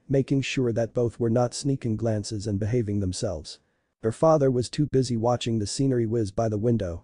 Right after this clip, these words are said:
but she never known him to be a pervert. Her sensei, on the other hand, was a huge one, but he was satisfied with his usual trashy Harlequin romance novel.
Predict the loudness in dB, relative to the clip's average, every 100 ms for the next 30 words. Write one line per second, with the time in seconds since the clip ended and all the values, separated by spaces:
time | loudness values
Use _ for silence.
0 | _ -4 0 2 4 4 4 4 2 0
1 | -2 -2 -2 -2 0 -2 -2 -10 -10 -2
2 | 0 2 0 0 -2 0 0 2 2 0
3 | 0 -2 -2 -2 -2 -2 -2 -2 -4 -6
4 | -10 _ 0 4 2 4 2 2 -2 -2
5 | -2 -2 -2 -2 0 -2 0 -4 -2 -4
6 | -4 -6 -2 0 0 -4 -2 0 0 -2
7 | -6 -6 -6 -10